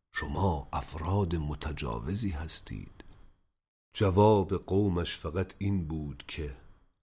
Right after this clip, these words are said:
آنها را از شهرتان بیرون کنید. اینها آدمهایی هستند که تظاهر به پاکی می‌کنند. بنابراین ما او و خانواده‌اش را غیر از زنش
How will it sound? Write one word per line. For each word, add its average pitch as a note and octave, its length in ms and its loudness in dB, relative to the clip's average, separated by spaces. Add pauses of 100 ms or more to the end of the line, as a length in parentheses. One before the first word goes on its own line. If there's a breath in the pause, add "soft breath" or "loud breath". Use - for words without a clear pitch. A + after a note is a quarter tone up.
آنها G2 580 4
را E2+ 300 2
از - 160 -4
شهرتان E2 720 -2
بیرون C#2 360 -4
کنید. A1+ 600 -12 (760 soft breath)
اینها E2+ 480 4
آدمهایی E2+ 800 0
هستند D2+ 640 -4
که - 200 -8
تظاهر D#2+ 640 2
به D2 140 -2
پاکی D2+ 460 -4
می‌کنند. B1+ 800 -8 (1200)
بنابراین F#2 840 4 (300 loud breath)
ما G2 260 8 (240)
او G2+ 400 2
و E2 80 2
خانواده‌اش E2+ 1120 2
را B1+ 320 -6 (560)
غیر E2+ 300 -2
از C#2 240 -6
زنش E2 500 -4